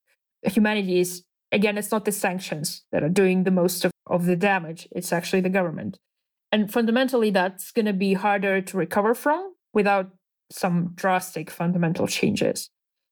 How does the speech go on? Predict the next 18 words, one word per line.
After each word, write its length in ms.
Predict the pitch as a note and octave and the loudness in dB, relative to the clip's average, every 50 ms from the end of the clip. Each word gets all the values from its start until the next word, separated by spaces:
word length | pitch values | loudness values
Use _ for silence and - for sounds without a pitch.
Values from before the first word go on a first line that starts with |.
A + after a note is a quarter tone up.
| _ _ _ _ _ _ _ _ _ _ - | _ _ _ _ _ _ _ _ _ _ -4
And 180 | A3 A3+ A3 - | -2 -2 0 0
people 280 | C#4 C#4+ D4 C#4+ B3+ | 0 0 2 2 2
are 240 | B3 B3 C4 B3+ A#3+ | 4 4 4 4 2
worried 520 | A3 A3 A#3 A#3+ A#3 G#3 F#3+ F#3 F3+ - | 2 2 0 2 2 0 0 -2 -2 -2
that 320 | - F#3 E3+ E3 - - - _ _ _ _ _ | -2 -2 -2 -2 -6 -10 -18 _ _ _ _ _
best 320 | - F#3 A3+ C4 C4 - - | 0 2 2 2 2 0 0
case 180 | A#3 B3+ B3 | 0 0 0
scenario, 460 | - - A#3 A3+ A#3+ C4 C#4 D4 D4 C4+ | 0 -2 0 0 2 2 2 2 2 2
we 160 | G#3 G#3 G#3 | 2 2 2
end 180 | G#3 G#3 G3 | 2 2 2
up 160 | G#3 G3 G3 - - | 2 0 -2 -4 -2
with 320 | G3+ G3+ G3 F3+ F3+ - - | 0 0 0 0 -2 -6 -6
a 60 | - F3+ | -4 0
big 280 | E3+ G3 G3+ G3 F#3+ | 2 2 2 2 2
diaspora 640 | G3+ G#3 G3 F#3+ F#3+ - - - B3 B3+ C#4 E4+ F4+ - _ _ - | 0 0 0 0 0 -4 -2 0 0 2 2 0 -2 -8 _ _ -2
that 140 | G#3 G3 | 0 2
is 340 | F#3+ F#3 F#3 F#3 - - - _ _ _ _ _ _ _ _ - | 2 0 0 -2 -6 -10 -12 _ _ _ _ _ _ _ _ -2
hopefully 720 | - D4 F4+ F4+ - C#4+ B3 A3 G#3+ G3+ G3 G3 F3+ - | 2 2 2 2 2 2 2 4 4 2 0 -2 -6 -10